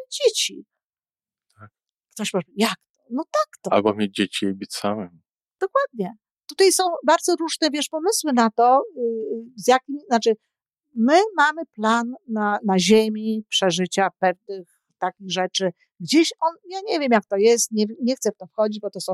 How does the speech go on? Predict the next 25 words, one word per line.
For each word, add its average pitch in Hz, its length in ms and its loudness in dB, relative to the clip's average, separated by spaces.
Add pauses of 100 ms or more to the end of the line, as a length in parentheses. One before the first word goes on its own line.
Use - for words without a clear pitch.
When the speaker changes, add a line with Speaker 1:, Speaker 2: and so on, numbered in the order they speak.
Speaker 1:
wiesz, 185 200 -10 (260)
mistyczne 233 500 -2
sprawy, 202 380 0
ja 196 120 0
nie 202 120 -2
jestem 185 280 -4
mistykiem, 214 540 -2 (840)
a, 220 220 6 (180)
ale, 226 340 6 (180)
wiesz, 226 300 2 (240)
ale 254 220 6
my 311 340 4
mamy 427 280 2
ten 262 140 4
program, 185 420 -2
naprawdę. 247 640 -6 (140)
My 226 80 0
mamy 311 240 2 (140)
program, 349 320 -6 (100)
który, 320 240 -4 (120)
który, 311 360 -4 (440)
który 294 200 -2
ch-, - 80 -12 (340)
trzeba, 294 320 2 (180)
który 294 280 -6